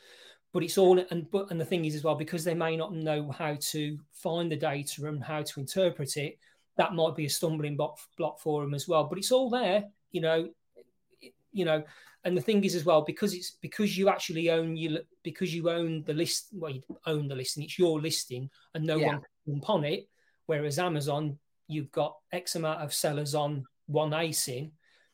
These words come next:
Speaker 1: You're in, you, you, you, to a certain extent, you're in, you're in charge of your own destiny, really. You can,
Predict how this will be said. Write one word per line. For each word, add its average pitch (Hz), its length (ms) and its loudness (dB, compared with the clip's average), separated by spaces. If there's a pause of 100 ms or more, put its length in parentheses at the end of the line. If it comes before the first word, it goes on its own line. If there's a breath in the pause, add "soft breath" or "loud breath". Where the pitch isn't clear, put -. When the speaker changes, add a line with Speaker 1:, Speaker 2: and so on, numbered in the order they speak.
(560 soft breath)
Speaker 1:
You're 170 160 -2
in, 202 260 2
you, 151 120 -6 (140)
you, 160 260 -6
you, 170 180 0 (140)
to 196 100 0
a - 60 0
certain 196 300 4
extent, 147 300 -4
you're 170 140 -4
in, 165 280 -2
you're 160 180 -2
in 160 100 -2
charge 165 340 0
of 143 80 -4
your 147 140 -2
own 151 120 -2
destiny, 165 440 0
really. 143 300 -4
You 156 180 -2
can, 156 320 -6